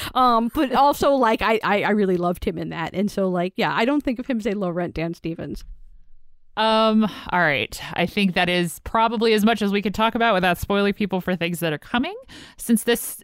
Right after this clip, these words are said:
Speaker 2: show, in case you guys didn't know this, 'cause I did not, it's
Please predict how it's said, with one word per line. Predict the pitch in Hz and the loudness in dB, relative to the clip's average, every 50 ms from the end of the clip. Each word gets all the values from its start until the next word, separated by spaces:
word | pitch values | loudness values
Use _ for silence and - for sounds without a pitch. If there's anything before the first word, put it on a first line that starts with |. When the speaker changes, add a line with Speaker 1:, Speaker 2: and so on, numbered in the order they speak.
| _ - | _ -14
Speaker 2:
show, | - - - 226 214 202 202 202 202 - - - - | -8 -2 0 2 2 4 4 2 2 0 -2 -6 -4
in | - 180 180 | -2 0 0
case | 180 175 - - | 0 -2 -4 -4
you | 170 156 | -4 -4
guys | - 165 156 - | -2 -2 -2 -2
didn't | - 151 143 147 | -4 -6 -4 -4
know | 151 143 | -4 -4
this, | 156 160 - | -4 -6 -6
'cause | - 151 139 | -8 -6 -4
I | - 156 165 | -4 -4 -4
did | 143 135 139 | -6 -6 -6
not, | 139 143 - - | -6 -6 -6 -8
it's | 185 - | -10 -12